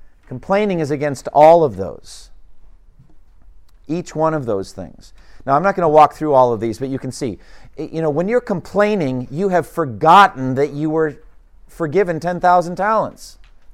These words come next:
You've become arrogant and forgot all of the things that the king did to forgive you.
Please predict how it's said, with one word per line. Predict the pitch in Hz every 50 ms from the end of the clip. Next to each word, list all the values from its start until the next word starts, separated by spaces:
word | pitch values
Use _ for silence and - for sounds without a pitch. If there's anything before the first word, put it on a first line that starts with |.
| - - _ - - - - - - - - - - - - - - - - - - -
You've | - 165 208 208 170
become | 202 190 - 208 196 185 -
arrogant | 165 185 202 220 208 160 135 117 104 104 - -
and | - 139 135
forgot | - 156 143 147 180 196 175 147 -
all | - 165 175 185 202 202
of | 202 170 156
the | 175
things | - - 185 170 156 147 123
that | 151 147 - -
the | 135 143
king | - - 160 151 147 143
did | 143 156 143 123
to | 131
forgive | - - 139 120 113 151 156 120
you. | 107 90 82 -